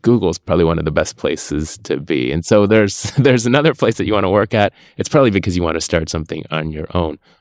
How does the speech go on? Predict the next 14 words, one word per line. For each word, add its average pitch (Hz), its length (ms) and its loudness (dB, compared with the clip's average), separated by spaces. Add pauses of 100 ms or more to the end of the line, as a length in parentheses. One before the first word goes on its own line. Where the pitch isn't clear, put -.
(120)
Well, 131 400 4 (100)
Google 180 280 4
Ventures, 113 440 0
a 90 60 -6
large 101 360 -2
part 117 220 0
of 98 120 -2
it - 80 -6
was 85 240 -2 (200)
recognizing 85 760 -4
that. 76 360 -12
And 123 160 0
usually 139 360 4
they're 101 520 2